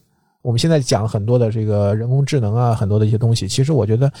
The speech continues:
它的一个很大的瓶颈就是你有没有足够多的素材、物料，是吧？然后去训练机器。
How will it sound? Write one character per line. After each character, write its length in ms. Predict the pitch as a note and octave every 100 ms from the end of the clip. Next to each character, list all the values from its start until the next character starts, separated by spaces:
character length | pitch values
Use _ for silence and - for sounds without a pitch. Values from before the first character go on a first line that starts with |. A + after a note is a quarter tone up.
| - - -
它 140 | F3
的 100 | E3
一 40 |
个 100 | D#3
很 140 | D3+ G#2+
大 100 | D3
的 80 | B2+
瓶 300 | - G2+ B2
颈 200 | B2+ A#2
就 120 | A#2
是 200 | A2+ F#2+
你 140 | - A#2+
有 140 | A2+
没 100 | F#2+
有 120 | B2
足 180 | G2+ A2
够 120 | B2
多 160 | B2 B2+
的 60 | A2
素 240 | - G#3+
材、 200 | - - _ _ D3
物 100 | D3+
料， 300 | D#3+ - - -
是 60 | G#2+
吧？ 100 | G2
然 140 | F#2+
后 100 | A#2
去 140 | -
训 180 | A2 -
练 180 | C#3 B2
机 180 | A2 B2+
器。 240 | - -